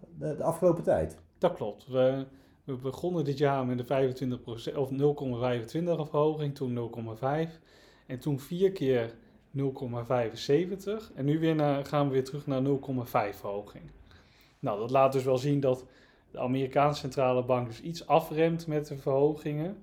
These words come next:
Speaker 2: En ze hebben ge-, zelfs gisteren gezegd, geloof ik, dat ze verwachten in tweeduizend drieëntwintig het nog met ongeveer een procent te gaan verhogen in totaal.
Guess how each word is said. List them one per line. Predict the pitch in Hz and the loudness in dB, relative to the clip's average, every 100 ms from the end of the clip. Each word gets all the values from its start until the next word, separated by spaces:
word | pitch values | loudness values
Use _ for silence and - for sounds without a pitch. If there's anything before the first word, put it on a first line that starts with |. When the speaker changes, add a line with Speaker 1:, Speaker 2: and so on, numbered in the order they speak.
| - - - _ _ | -20 -20 -20 _ _
Speaker 2:
En | 135 127 127 - | -2 -2 -4 -10
ze | 123 | -4
hebben | 135 131 | -4 -2
ge-, | 147 131 | -2 0
zelfs | 127 131 - | 2 0 0
gisteren | 160 - 151 | -4 -2 -6
gezegd, | 143 131 143 143 | -2 2 2 0
geloof | - 135 131 | 0 2 4
ik, | 131 123 | 2 0
dat | 123 123 - - - - _ | -2 -2 -14 -20 -20 -20 _
ze | - 127 | -12 -8
verwachten | 127 131 143 - | 0 0 0 -4
in | |
tweeduizend | 117 131 127 113 | -2 0 2 0
drieëntwintig | 127 147 151 147 143 131 131 131 - - - | -2 0 -2 0 -2 0 -4 -6 -14 -20 -6
het | 127 | -4
nog | 131 113 | -2 -2
met | 131 | -4
ongeveer | - 143 - 135 131 - 135 | -2 -6 -2 0 0 -2 -8
een | 127 | -8
procent | - 123 120 - 156 165 - | -4 -4 0 4 4 2 -4
te | - | -8
gaan | - 143 127 | -2 -2 -2
verhogen | 127 123 127 127 | -2 0 0 -4
in | 139 127 | -8 -2
totaal. | 135 127 131 98 90 | 0 2 0 0 -4